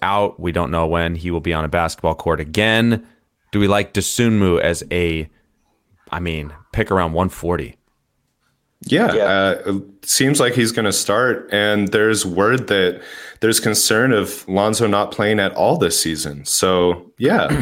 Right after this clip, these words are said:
Speaker 1: <clears throat>
Speaker 2: and he
Speaker 1: Crazy.
Speaker 2: showed us some great flashes, uh, his rookie season. Um, so, yeah, i-, i-, if you're taking him with a last-round pick, a starting point guard, yeah, that's, <laughs> that sounds good to me.
Speaker 3: Yeah, I, I was, uh,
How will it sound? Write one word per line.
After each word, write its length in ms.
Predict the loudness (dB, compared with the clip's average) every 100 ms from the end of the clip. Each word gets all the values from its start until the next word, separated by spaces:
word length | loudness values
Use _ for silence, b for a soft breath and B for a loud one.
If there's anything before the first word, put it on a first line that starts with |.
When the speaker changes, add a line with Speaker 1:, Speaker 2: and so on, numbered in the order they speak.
| -4 -6
Speaker 1:
<clears throat> 80 | -2
Speaker 2:
and 180 | 0 0
he 60 |
Speaker 1:
Crazy. 180 | 0 0
Speaker 2:
showed 160 | -2 0
us 120 | 0
some 200 | 0 -2
great 340 | 0 0 0
flashes, 640 | 0 0 2 0 0 -2 -8 B B B B
uh, 180 | -2 0
his 220 | 0 0
rookie 260 | 0 0 0
season. 560 | 0 0 2 0 -2 B B B B _
Um, 500 | -4 -2 0 -2 -6 -6
so, 160 | 0
yeah, 280 | 0 0 -4 0
i-, 40 |
i-, 280 | 2 2 2
if 120 | 2
you're 100 | 0
taking 240 | 0 0 2
him 80 | 2
with 120 | 2
a 60 | 2
last-round 500 | 2 2 0 -2 0
pick, 180 | -2 0
a 60 |
starting 320 | 0 2 0
point 260 | 0 0 2
guard, 360 | 2 2 0 0
yeah, 300 | 0 0 -4 -8
that's, 280 | -8 -6 -8
<laughs> 120 | -10
that 100 | -2
sounds 360 | -2 0 -2 0
good 240 | 0 0
to 60 | 2
me. 400 | 2 4 2 0 -6 b b b b b _ _ -6
Speaker 3:
Yeah, 200 | -2 2
I, 400 | 2 2 0 0
I 20 |
was, 280 | 0 0 2
uh, 420 | 2 4 2